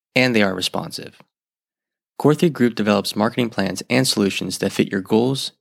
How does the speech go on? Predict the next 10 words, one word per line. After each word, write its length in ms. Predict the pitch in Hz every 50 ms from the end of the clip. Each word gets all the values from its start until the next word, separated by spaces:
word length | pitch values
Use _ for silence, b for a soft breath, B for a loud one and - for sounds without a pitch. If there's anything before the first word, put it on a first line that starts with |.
| _ - -
your 100 | 113 110
scope, 400 | - - - 98 95 90 - - - _ _ _
and 160 | 123 127 120
your 120 | 117 110 95
budget. 360 | - 95 87 - - - - _ _ _ _ _ _ _ _ _ _ _ _ _ _ _ _ _ _ -
Dynamic 360 | - 92 101 107 120 123 120
websites, 560 | - 110 107 - - - 104 104 104 - - - -
social 340 | - - - 107 104 - 110
campaigns, 640 | - - 107 101 - 101 98 95 95 95 - - - _ _ _ _ _
design, 560 | - 101 95 107 104 101 104 101 101 98 101